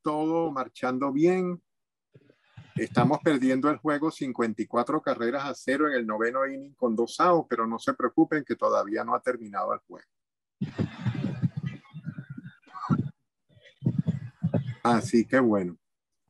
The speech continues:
este, hoy vamos a terminar de hablar en torno al suspenso. Vamos a hablar en serio. Creo que ya ustedes leyeron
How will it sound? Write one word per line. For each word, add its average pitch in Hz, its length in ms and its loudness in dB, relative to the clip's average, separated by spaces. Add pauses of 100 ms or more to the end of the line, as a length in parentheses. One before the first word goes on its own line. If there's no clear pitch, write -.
(300)
este, 113 920 4 (3000)
hoy 143 160 8
vamos 180 300 6
a 208 60 4
terminar 147 560 2 (420)
de 117 260 -2
hablar 135 440 0
en 170 160 -2
torno 156 320 -2
al 165 100 0
suspenso. 113 1000 -2 (260)
Vamos 127 300 0
a 151 60 4
hablar 120 400 4
en 262 200 -2
serio. 113 560 -2
Creo 131 300 4
que 175 100 4
ya 160 120 6
ustedes 156 400 2
leyeron 139 640 2